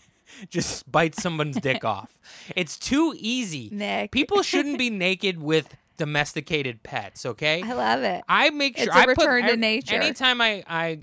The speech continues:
Speaker 1: um, I, I change in my apartment, I put Lily in the closet.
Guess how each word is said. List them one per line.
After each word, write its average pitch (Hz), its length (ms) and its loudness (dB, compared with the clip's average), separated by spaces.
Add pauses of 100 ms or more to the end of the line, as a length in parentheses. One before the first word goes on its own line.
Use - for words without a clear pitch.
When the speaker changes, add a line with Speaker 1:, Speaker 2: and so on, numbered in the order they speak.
Speaker 1:
um, 143 300 -4
I, 131 220 -4 (160)
I 143 180 4
change 143 400 -6
in 127 80 -8
my 123 140 -2
apartment, 135 400 -4
I 117 40 -6
put - 180 -10
Lily 123 300 -2
in 120 80 -4
the 110 80 -8
closet. 113 720 0